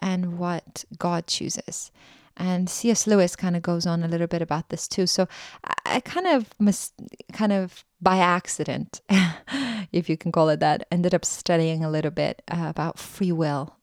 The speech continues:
this past month or so. And I learned that as much as God's will is done in our lives, and as much as he is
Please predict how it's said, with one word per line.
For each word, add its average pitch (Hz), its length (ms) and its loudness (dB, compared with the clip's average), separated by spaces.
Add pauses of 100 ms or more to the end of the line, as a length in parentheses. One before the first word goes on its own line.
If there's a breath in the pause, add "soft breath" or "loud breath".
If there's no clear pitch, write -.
this 165 240 -4
past - 360 -8
month 160 280 -2
or 165 60 -8
so. 160 320 -4 (680 loud breath)
And 196 180 2
I 185 120 4
learned 233 380 4
that 190 300 4 (1080)
as 190 160 2
much 214 260 2
as 254 400 4 (180)
God's 180 380 4
will 170 480 0
is 160 240 -6
done 175 240 -2
in 202 140 0
our 185 140 0
lives, 156 580 -2
and 170 160 -4
as 175 160 -2
much 175 260 -2
as 185 140 -2
he - 360 -6
is 165 600 -2